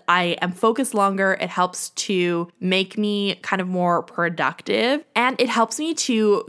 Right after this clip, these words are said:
get my work done out until the end of the day. So for me, I work ten to six. I try to be very, like, cutthroat and very, like, on top of my own shit when it comes to working ten to six. I try to protect my energy a little bit, but sometimes, you know,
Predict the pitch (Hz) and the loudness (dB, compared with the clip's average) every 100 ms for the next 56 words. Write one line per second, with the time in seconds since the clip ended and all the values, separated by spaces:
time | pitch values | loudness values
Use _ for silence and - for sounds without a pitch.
0 | 185 196 208 196 175 180 - 214 226 - | -2 0 2 2 0 -2 0 0 0 0
1 | 175 185 185 - 180 185 - 160 175 - | 0 0 -2 -2 -2 -4 -4 -4 -4 -6
2 | 160 175 165 123 85 - 190 202 214 277 | -8 -6 -4 -4 -2 -4 -4 -2 -2 -2
3 | - 214 208 208 - 185 208 - 175 175 | -2 -2 0 -2 -4 -4 -4 -2 -2 -4
4 | - - - - 180 180 196 214 220 190 | -10 -20 -8 -8 -2 0 2 0 0 0
5 | 190 190 190 185 165 160 156 - _ - | 0 0 0 -2 -2 -4 -6 -14 _ -6
6 | - - - 185 175 175 175 - - 175 | -2 -2 -4 0 2 2 0 -6 -4 -2
7 | 165 160 165 170 170 175 160 156 - 180 | -2 -4 -6 -2 0 0 -2 -2 -4 -2
8 | 175 170 185 170 175 175 - 180 220 196 | -2 -2 -2 -2 -2 -4 -2 0 0 0
9 | 175 180 175 175 180 185 165 175 208 208 | -4 -2 -2 -2 -2 -2 -2 -2 -4 -2
10 | 202 202 - 226 - - 175 180 160 175 | -4 -4 -2 -2 -2 -4 -2 -2 -2 -4
11 | - 180 175 170 160 175 180 208 214 220 | -6 -4 -4 -4 -2 -4 -4 -4 -2 -2
12 | 233 269 320 - - - - 196 180 - | 0 0 -2 -6 -20 -14 0 2 2 0
13 | 262 269 302 320 311 226 196 | -2 0 0 0 -2 0 0